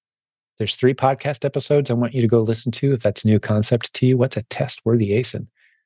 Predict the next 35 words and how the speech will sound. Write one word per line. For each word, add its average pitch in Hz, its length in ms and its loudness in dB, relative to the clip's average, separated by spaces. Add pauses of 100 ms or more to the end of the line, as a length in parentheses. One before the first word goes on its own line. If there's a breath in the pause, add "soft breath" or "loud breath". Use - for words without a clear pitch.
(200)
What's, 113 280 2
or 113 160 2
we, 113 100 2
sometimes 127 360 2
we 117 60 -2
call 117 160 2
it - 180 -12
underserved 120 720 2 (840)
listings 101 460 -4
on 101 160 0
Amazon. 107 520 0 (280)
What 131 160 -2
are 135 180 2
those? 98 220 -2
How 117 140 4
do 127 80 2
you 117 80 2
find 120 240 0
them? 85 100 -8
That's 104 260 2
where 113 60 0
we 110 80 2
start 104 300 0
new 104 100 -4
sellers. 101 420 -4 (1600 soft breath)
Uh, 101 260 0
go 117 80 4
listen 117 280 0
to - 0 -
podcast 117 400 -2
episode 101 360 -4
five 117 260 -2
fifty-four, 104 600 -4
five 104 320 -4
fifty-five, 92 720 -4